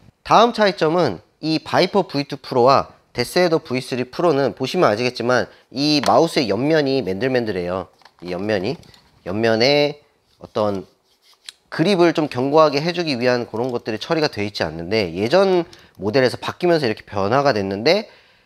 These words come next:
이렇게 변화가 되면서 제품 안에 이런 미끄럼을 방지할 수 있는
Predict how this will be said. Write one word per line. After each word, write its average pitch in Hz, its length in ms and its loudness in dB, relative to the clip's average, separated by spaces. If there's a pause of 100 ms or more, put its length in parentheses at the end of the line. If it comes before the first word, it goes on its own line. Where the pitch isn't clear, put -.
(140)
이렇게 151 240 -2
변화가 175 480 4
되면서 151 440 2
제품 180 380 -4
안에 110 480 0 (720)
이런 143 340 2
미끄럼을 208 560 4
방지할 160 420 0
수 147 140 -6
있는 165 520 0